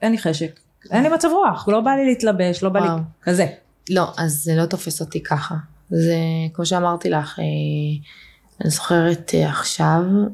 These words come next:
Speaker 2: לפני איזה שבוע בערך, עליתי על המשקל במוצאי שבת בערב. אחרי כל השבת, אחרי כל מה שאכלתי,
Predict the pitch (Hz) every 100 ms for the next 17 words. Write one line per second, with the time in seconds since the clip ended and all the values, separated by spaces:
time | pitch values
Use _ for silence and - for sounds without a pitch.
0 | - _ _ _ _ - - - 147 151
1 | 151 - 151 147 - - 196 170 160 -
2 | 143 170 196 208 226 233 - - - -
3 | 170 175 196 170 165 170 170 190 - _
4 | _ _ - 160 214 196 190 190 175 196
5 | 196 - 165 170 156 143 139 - _ _
6 | _ - - - 165 170 202 196 185 156
7 | 147 147 - 190 - 185 165 202 175 180